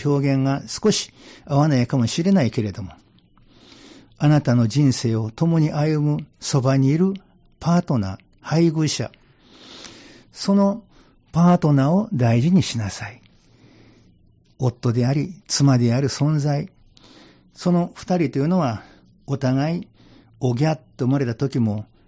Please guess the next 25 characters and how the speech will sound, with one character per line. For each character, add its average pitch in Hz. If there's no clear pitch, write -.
場 139
所 135
も、 110
環 165
境 151
も、 113
両 170
親 120
の 110
教 175
育 165
思 147
想、 139
そ -
し -
て 185
ま 185
た 156
家 143
の 139
習 185
慣 196
と 147
か 131
も、 107